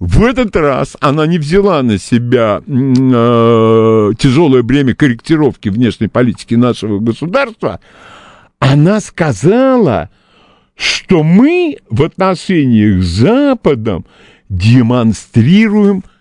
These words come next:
кооперабельность. Cooperability в английском такого нет.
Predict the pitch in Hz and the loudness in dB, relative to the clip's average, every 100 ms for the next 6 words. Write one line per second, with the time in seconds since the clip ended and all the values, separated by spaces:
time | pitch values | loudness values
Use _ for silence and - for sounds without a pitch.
0 | _ _ - 160 160 165 190 185 190 170 | _ _ -4 0 2 2 0 0 0 0
1 | 101 78 67 62 - - - _ - - | -2 -4 -8 -12 -18 -20 -20 _ -20 -20
2 | _ - - - - _ _ _ _ _ | _ -20 -20 -20 -20 _ _ _ _ _
3 | _ - 160 226 214 - 185 165 117 107 | _ 0 2 2 0 0 0 0 0 0
4 | 135 170 185 240 254 185 101 98 143 - | 2 0 0 0 0 0 -2 0 -2 -2
5 | 175 - 95 123 131 120 85 110 - | -8 -6 -8 -4 -2 -2 -2 -4 -6